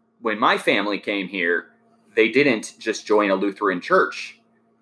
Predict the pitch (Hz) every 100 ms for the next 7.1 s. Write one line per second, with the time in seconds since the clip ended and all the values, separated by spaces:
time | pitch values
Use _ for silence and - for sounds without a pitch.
0 | _ _ 110 117 139 107 95 98 - _
1 | _ _ _ _ 107 95 95 92 95 -
2 | _ _ - 104 - 131 120 131 127 117
3 | 143 - 110 110 120 98 107 120 127 120
4 | 123 113 - 185 175 107 110 - 104 -
5 | 110 120 113 110 113 104 - 104 110 101
6 | - 123 123 127 123 127 - 127 110 -